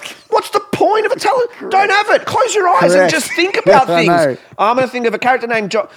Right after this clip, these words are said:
Speaker 1: Like,
Speaker 2: Yeah, I know.
Speaker 1: and it's
Speaker 2: No, I'm
Speaker 1: like,
Speaker 2: hundred percent.
Speaker 1: so, and then he's, he's Aegon Targaryen. Sweet, cool. That serves no point. Ned's
Speaker 2: In the scheme of
Speaker 1: secret
Speaker 2: things,
Speaker 1: that
Speaker 2: it
Speaker 1: he
Speaker 2: serves
Speaker 1: took to the
Speaker 2: absolutely no
Speaker 1: grave
Speaker 2: point.
Speaker 1: served no point.
Speaker 2: Yeah.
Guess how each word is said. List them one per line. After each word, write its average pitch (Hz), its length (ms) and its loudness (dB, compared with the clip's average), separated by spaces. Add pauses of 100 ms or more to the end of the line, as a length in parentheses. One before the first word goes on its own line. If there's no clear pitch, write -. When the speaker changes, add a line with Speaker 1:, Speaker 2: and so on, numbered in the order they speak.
(200)
Speaker 1:
Like, 240 220 -2 (260)
Speaker 2:
Yeah, 143 280 0
I - 40 2
know. 131 140 -2
Speaker 1:
and 113 140 -8
it's 151 220 2
Speaker 2:
No, 156 60 4
I'm 156 80 2
Speaker 1:
like, - 80 -2
Speaker 2:
hundred 147 200 -2
percent. 139 340 0
Speaker 1:
so, - 40 -20 (160)
and 254 140 0
then 262 180 -2
he's, 202 400 -2 (460)
he's 208 240 -2 (100)
Aegon 170 420 0
Targaryen. 117 760 -4
Sweet, 143 460 -4
cool. 135 320 -2 (520)
That - 240 0
serves 139 760 -2 (640)
no 82 300 -18
point. 277 340 -6 (540)
Ned's 170 320 0
Speaker 2:
In 151 60 -2
the 147 100 0
scheme 214 280 2
of - 40 -4
Speaker 1:
secret 214 100 2 (100)
Speaker 2:
things, - 60 -4
Speaker 1:
that - 20 -2
Speaker 2:
it 180 60 0
Speaker 1:
he - 40 -4
Speaker 2:
serves 254 140 0
Speaker 1:
took 254 160 -2
to 247 60 -2
the 214 60 -8
Speaker 2:
absolutely 185 120 -4
no 120 40 -4
Speaker 1:
grave 175 600 0
Speaker 2:
point. - 200 -20
Speaker 1:
served 247 480 -4
no 277 440 -6
point. 262 420 -4
Speaker 2:
Yeah. 117 280 -6